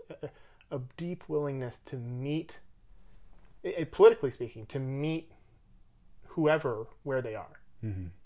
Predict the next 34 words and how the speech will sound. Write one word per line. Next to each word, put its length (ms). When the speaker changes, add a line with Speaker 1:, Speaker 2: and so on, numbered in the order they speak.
Speaker 1:
And, 220
and 180
a 80
complete, 540
like, 160
and 80
that's 160
why 40
I'm 60
saying, 140
like, 120
higher 280
is 100
not 160
better, 300
higher 340
is 240
higher, 380
and, 180
and, 240
and 240
wherever 340
you 160
are 300
is 180
where 480
you 160
are, 380
and 200
there's 200
a 60
kind 280
of, 160
hmm, 360